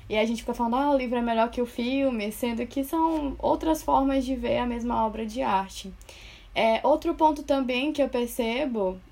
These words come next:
é que exige muito mais do professor, né? Porque ele precisa tá bem atento aos lançamentos de séries, de filmes, a relembrar pinturas, a ter um acervo guardado mesmo, né? De postagens, de links. Então eu queria saber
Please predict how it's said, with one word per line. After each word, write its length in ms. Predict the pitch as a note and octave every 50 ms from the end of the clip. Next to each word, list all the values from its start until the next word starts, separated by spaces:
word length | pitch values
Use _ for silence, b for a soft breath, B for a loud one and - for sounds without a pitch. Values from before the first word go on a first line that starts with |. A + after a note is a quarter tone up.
| - - -
é 100 | F#3+ G3+
que 140 | G#3 - B3+
exige 420 | B3 A#3 G#3+ A#3+ B3 B3 A#3 C4+
muito 260 | A#3+ A3+ A#3 A#3+ - D4+
mais 220 | D#4 C#4+ B3 C4
do 100 | C4 C4+
professor, 600 | - C4 C4 C4 - D4 D4 - - A#3+ A3 G#3+
né? 160 | G3+ F#3+ F#3+ F#3
Porque 180 | - - -
ele 140 | G#3 G#3 G#3+
precisa 380 | - G#3+ G#3+ G3+ G3 G#3 G#3+ G#3
tá 160 | G#3+ G#3+ G#3
bem 400 | G3 F#3 F#3+ F#3+ G3 A3 B3 C4+
atento 640 | C#4 - - A#3+ A3+ A3 A3 A3 - - G#3+ G3+ B B B B B B B B
aos 200 | - F3+ G3 G#3
lançamentos 720 | A3 G#3+ G3+ G3+ - A3+ G#3 G3+ G3 G3 F#3+ - G3+ F#3+ F3
de 140 | G3 F#3+
séries, 680 | F3+ - - A#3 G#3+ G#3 G3+ G3+ G3 F#3 F#3 F#3+ F#3+ F3+
de 140 | G3+ G3+ F#3+
filmes, 720 | F#3+ - - A3+ G#3 G3 F#3+ F#3+ F#3 F#3 F3+ F3+ F#3 - B B B B B
a 160 | B G3+ G3 G3
relembrar 640 | G3 G#3+ G#3 G#3 G#3 G#3+ G#3+ G#3 G#3 G3+ G#3 G#3
pinturas, 580 | - G#3 G3 - - A3 G#3+ G#3 G3+ G#3 G3+ A3
a 120 | G3+ G3
ter 180 | - - A#3 A3
um 100 | A3 A3
acervo 800 | A3 A#3 C#4 - - - - G3+ G3+ A#3 D4 C#4+ A#3+ B3 A#3 A3+
guardado 580 | G#3+ G#3+ G3+ G3+ G3 G3 F#3 F#3 G3 G3+ G#3 G3+
mesmo, 500 | G3 F#3 F3 E3+ F3+ G#3 A#3 G3+ G#3 G3
né? 280 | F#3 F3+ F3 F3 F3 F3
De 340 | F3 E3+ E3+ - - F3
postagens, 1120 | - - F#3 F#3 F#3+ - - - F3+ F3+ G#3+ G#3+ G#3 G3 F#3 F#3 F#3+ F3+ F3 F3 F3 - b b b b b b b -
de 140 | F#3+ G#3+
links. 720 | G#3+ G3 F3 F3+ G#3 A#3 A#3 G#3+ G3+ G3+ - G#3 F#3+ F#3 G3+
Então 220 | G#3+ A3 B3 A#3
eu 60 | A#3+ B3
queria 180 | C#4 C4 A#3+
saber 460 | A#3+ B3 B3+ B3 A3 A3 A3 A3 A3+